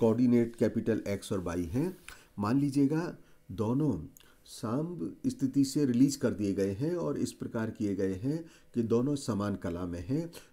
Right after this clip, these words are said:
दोनों के जो विस्थापन है वह भी समान है। तो निश्चित रूप से ऐसी स्थिति में दोलक अपनी प्राकृतिक आवृत्ति के समान आवृत्ति से, अ, सरलावर्त गति करेंगे, समान कला में रहेंगे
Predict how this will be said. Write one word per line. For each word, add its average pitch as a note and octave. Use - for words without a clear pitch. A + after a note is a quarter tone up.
दोनों A#2
के C#3
जो B2+
विस्थापन G2+
है D3
वह F#2+
भी G#2+
समान D2+
है। -
तो G#2
निश्चित A2
रूप C3
से -
ऐसी G3+
स्थिति G#2
में C#3+
दोलक G#2
अपनी C#3+
प्राकृतिक C3
आवृत्ति G#2+
के B2+
समान A#2
आवृत्ति G2+
से, F#2+
अ, D2
सरलावर्त G2+
गति C3
करेंगे, D#3
समान A2
कला A2
में D3
रहेंगे D#3